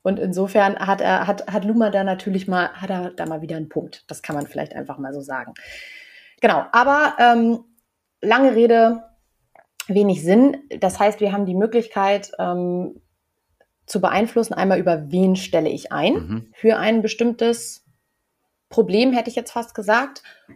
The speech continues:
Speaker 1: Und dieses, dieses Thema, also wen stelle ich ein, wer nimmt an der, ähm, am System teil, beeinflusst ja auch das nächste, nämlich das Thema Personalentscheidungen, also Entscheidungen, die durch das Personal getroffen werden. Und das, glaub ich,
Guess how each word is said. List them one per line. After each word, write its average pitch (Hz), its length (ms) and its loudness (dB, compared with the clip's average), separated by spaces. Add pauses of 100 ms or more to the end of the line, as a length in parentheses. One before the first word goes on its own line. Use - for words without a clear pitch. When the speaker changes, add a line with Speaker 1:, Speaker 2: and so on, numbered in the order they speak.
(140)
Speaker 1:
Und 208 400 -2
dieses, 247 680 0
dieses 190 380 -6
Thema, 247 600 2
also 185 360 -2
wen 208 340 2
stelle 175 240 -2
ich 175 140 -6
ein, 214 300 -2
wer 208 420 2
nimmt 220 500 2
an 170 160 -4
der, 165 540 -4
ähm, 165 320 -8
am 175 120 -6
System 165 460 -6
teil, 220 480 -2 (1160)
beeinflusst 254 600 -4
ja 226 120 -2
auch 220 100 -2
das 214 240 -4
nächste, 247 400 0
nämlich 190 200 -6
das 185 140 -10
Thema 214 260 -4
Personalentscheidungen, 196 1200 -2
also 170 180 -8
Entscheidungen, 208 800 -4
die 196 200 -8
durch 196 240 -2
das 190 200 -6
Personal 185 540 0
getroffen 180 420 -4
werden. 165 180 2
Und 170 60 -2
das, 180 160 -4
glaub 180 200 -2
ich, 185 160 -10